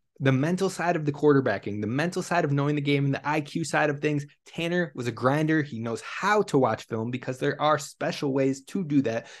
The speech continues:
There are ways in which you can prep even better if you're doing it the right way. You can't just sit there and watch the play and, "Oh, yep, I'm watching it," but what are you learning? What are you addressing? What are you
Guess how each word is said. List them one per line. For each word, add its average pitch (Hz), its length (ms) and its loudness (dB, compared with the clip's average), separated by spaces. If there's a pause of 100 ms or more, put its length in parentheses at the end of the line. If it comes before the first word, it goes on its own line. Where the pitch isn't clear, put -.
There 139 120 4
are 151 120 2
ways 156 280 0 (160)
in 139 140 -2
which 151 200 -2
you 180 80 -2
can 131 160 2
prep - 460 -2 (240)
even 185 280 0
better 156 240 4
if 143 200 -4
you're 135 100 4
doing 165 360 -2
it - 140 -8
the 127 120 -4
right 123 320 0
way. 123 140 -4
You 107 140 -4
can't 160 220 -2
just 143 220 -4
sit 160 160 -4
there 147 200 2
and 123 120 -2
watch 131 260 -4
the - 100 -2
play 143 420 2
and, 113 260 -4 (480)
"Oh, 127 180 6
yep, 131 320 2
I'm 110 140 -2
watching 143 420 2
it," 110 180 -2
but 120 220 -2
what 139 180 -2
are 156 120 0
you 143 180 4
learning? 117 480 0
What 131 220 0
are 151 80 4
you 143 160 4
addressing? 117 500 -4
What 131 220 0
are 160 80 2
you 143 240 0